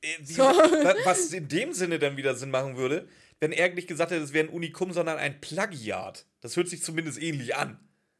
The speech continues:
Speaker 2: Das wär, das wär auch
Speaker 1: Das
Speaker 2: wieder,
Speaker 1: wäre
Speaker 2: ja.
Speaker 1: auch wieder sinnvoller
Speaker 2: Dann ist es
Speaker 1: gewesen.
Speaker 2: nur zwanzig Dollar wert, das ist in Ordnung.
Speaker 1: Ja, dann
Speaker 2: Das,
Speaker 1: für ein Plagiat,
Speaker 2: ja.
Speaker 1: finde ich für ein Plagiat halt auch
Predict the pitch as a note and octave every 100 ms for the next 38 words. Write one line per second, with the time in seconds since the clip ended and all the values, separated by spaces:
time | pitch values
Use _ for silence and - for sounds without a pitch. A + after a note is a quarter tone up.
0 | _ - - - - A#3+ C4+ E4+ B3+ E4
1 | F4+ E4+ D#4+ E4 F4+ A3 G3+ G#3 E4 A3+
2 | F#3 D#3 A#2+ B2 - B2+ C4 D#4+ E4+ D#4+
3 | F4 - D4+ C#4+ A3+ A#3 B3 - A#3+ D4+
4 | D#4+ F4 F4 D#4 E4 D#4 A3 F3+ E3+ C#3+
5 | D#3 A#2 D3+ C#3+ B2 C#3+ D3+ D3+ D#3 D3+
6 | D3 A3+ G3+ C#3+ - D3 D3 D3+ - C#3+
7 | C3+ C#3+ C3+ C3 C3+ B2 -